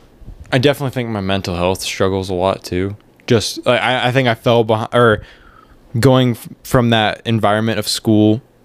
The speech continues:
Wayndale being a really good environment, a really relaxed environment, and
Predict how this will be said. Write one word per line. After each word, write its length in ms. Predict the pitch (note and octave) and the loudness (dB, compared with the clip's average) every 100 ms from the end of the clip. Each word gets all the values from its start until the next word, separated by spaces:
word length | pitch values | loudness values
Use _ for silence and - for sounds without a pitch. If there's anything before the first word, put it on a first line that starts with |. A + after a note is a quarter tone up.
| - _ _ _ _ _ | -20 _ _ _ _ _
Wayndale 600 | C3 B2 B2 A#2+ A#2 A#2 A2 | -2 4 4 4 4 2 2
being 360 | A2 F#2+ F2+ - - | -2 -4 -8 -12 -4
a 100 | G2+ | -2
really 520 | F#2 G2 G#2 G2+ G2 | 0 0 2 4 4
good 160 | G2 G2 | 4 2
environment, 580 | F#2+ F#2 F#2 F#2 F#2+ - | 0 0 0 -2 -4 -4
a 60 | |
really 260 | F#2+ G2 F#2+ | 0 2 4
relaxed 540 | F#2 E2+ D#2+ F2+ - | 4 2 0 -2 -8
environment, 560 | F#2 F2 F2+ F#2 G2 G2 - - _ _ _ | -8 -4 -2 -2 -4 -4 -10 -20 _ _ _
and 360 | - G#2+ G#2 G#2+ | -4 -2 -2 -6